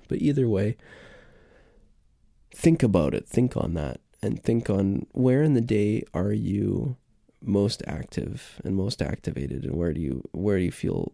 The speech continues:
most comfortable being social? Where do you feel most comfortable doing some focused, deep work,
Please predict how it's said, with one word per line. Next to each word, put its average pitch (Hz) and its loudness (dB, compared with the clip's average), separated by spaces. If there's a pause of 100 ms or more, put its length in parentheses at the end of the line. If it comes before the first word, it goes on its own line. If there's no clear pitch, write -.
(100)
most 110 2
comfortable 92 -4
being - -2
social? - -6
Where 107 0
do 107 -2
you 101 0
feel 104 -2
most 110 0
comfortable 95 -2
doing 82 -2
some - -4
focused, - -8
deep - -2
work, - -4